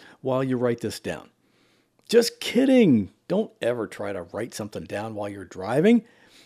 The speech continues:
You can get all the steps along with the screenshots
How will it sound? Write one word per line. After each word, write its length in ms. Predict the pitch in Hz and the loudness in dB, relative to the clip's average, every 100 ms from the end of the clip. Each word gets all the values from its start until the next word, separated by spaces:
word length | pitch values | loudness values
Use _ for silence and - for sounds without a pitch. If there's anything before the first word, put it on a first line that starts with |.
| _ | _
You 100 | - | -4
can 60 | 233 | 2
get 100 | 226 | 4
all 180 | 180 202 | 6 6
the 120 | 208 | 2
steps 340 | - 151 143 - | 2 2 2 -4
along 380 | - 123 131 180 | -4 -2 0 0
with 200 | 214 226 | -2 -2
the 200 | - 226 233 | -2 -4 -4
screenshots 760 | - - 269 262 - 87 - | -14 -2 0 0 -2 -8 -12